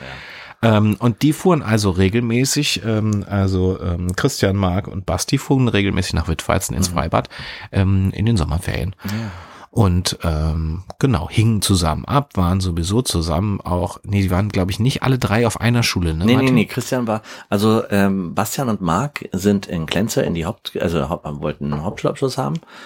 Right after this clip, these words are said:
Speaker 1: ähm, oder <laughs> mussten einen Hauptschulabschluss haben, keine Ahnung. Und Christian ging nach Lüchow, der wollte, der ist, der ist, äh, der hat Abi gemacht.
Speaker 2: Ja, da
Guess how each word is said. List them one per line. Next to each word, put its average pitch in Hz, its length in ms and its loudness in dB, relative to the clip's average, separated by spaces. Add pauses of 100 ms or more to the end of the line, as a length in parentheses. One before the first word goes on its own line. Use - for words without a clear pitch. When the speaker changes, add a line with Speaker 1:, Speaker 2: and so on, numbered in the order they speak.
(360)
Speaker 1:
ähm, 87 360 -4
oder 90 180 -6
<laughs> - 0 -
mussten 113 360 2
einen 107 140 2
Hauptschulabschluss - 760 -2
haben, 113 320 -6
keine - 360 -8
Ahnung. - 160 -14 (380)
Und 110 140 0
Christian 107 320 2
ging 98 120 0
nach 90 140 -2
Lüchow, 80 240 -4
der 73 140 -2
wollte, 67 360 -8
der 76 120 -2
ist, 69 180 -6
der - 240 -6
ist, - 240 -10
äh, 67 480 -10 (240)
der - 140 -16
hat - 120 -14
Abi - 200 -4
gemacht. - 400 -16 (560)
Speaker 2:
Ja, 87 240 4
da 92 280 6